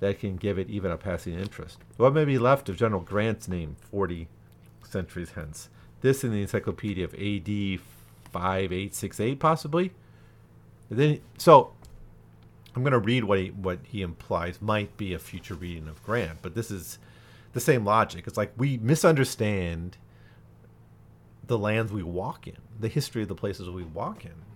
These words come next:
because of this gap of time, right? It, it's like how early paleontologists used to put the dinosaurs together wrong and think, like, the, the, you know, like, the Protoceratops walked on two legs or whatever. That happened.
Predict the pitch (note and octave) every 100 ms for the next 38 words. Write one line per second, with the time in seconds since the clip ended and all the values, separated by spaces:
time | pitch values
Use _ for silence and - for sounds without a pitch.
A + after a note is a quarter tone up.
0 | - A2 A#2 G2 F2+ F#2+ - F2 D#2+ F2+
1 | - E3+ G#3 F#2 E2+ - - - - -
2 | - - - F2 E2+ F#2+ G#2 - - A2
3 | B2 C#3 F3+ D#3+ E3 C#3+ C3 C#3+ C#3 C#3
4 | B2 - C3+ B2+ A2 D#3 D#3 G2+ F#2 A2+
5 | - - - A2+ F2 A#2 F#3 G3 G2+ -
6 | G#2 D#2+ D#2 - - G2 - - - -
7 | - - - - - G2 - G2+ F2 E2+
8 | E2+ - E2 E2 E2+ E2 E2 - - -
9 | - - - F#2 F#2 F2 E2 - - -
10 | - - - - - - F2 A#2 G2 -
11 | G#2+ G2 - F#2 - G2+ G2 F#2+ F2 G#2+
12 | G2 B2 A#2 E2 D#2+ D#2 - - - -
13 | - - - - A#2+ F#2+ C3 C#3 F2 E2
14 | E2+